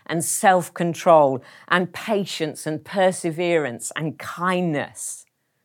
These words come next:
Let's be faithful to the heavenly vision until Jesus returns again and creates a whole new heaven and earth, and all wrongs will be righted and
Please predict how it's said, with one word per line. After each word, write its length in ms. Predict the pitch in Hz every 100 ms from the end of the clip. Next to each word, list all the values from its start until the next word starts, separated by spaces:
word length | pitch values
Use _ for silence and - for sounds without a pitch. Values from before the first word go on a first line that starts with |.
| _ _ _ _ _
Let's 240 | 262 262
be 220 | - 233
faithful 960 | 175 - - 185 175 - - 123 117 98 _ _ _ _ _ _ _ _ -
to 140 | 180
the 120 | 170
heavenly 800 | - - - 208 190 196 185 180
vision 420 | 156 151 123 117
until 320 | 120 120 135 127
Jesus 560 | 117 127 123 113 -
returns 500 | 117 - 127 110 113
again 380 | 110 107 104 113
and 160 | 117 110
creates 760 | - 147 147 135 117 - - - - -
a 100 | 175
whole 320 | 202 190 180
new 440 | 170 175 160 147 143 -
heaven 440 | - 151 180 160 160
and 160 | 151
earth, 380 | 151 147 127 131
and 220 | 147 143 -
all 460 | 175 180 175 165
wrongs 460 | 156 170 160 151 135
will 100 | 147
be 160 | 135 139
righted 580 | 135 175 170 170 147
and 220 | 143 135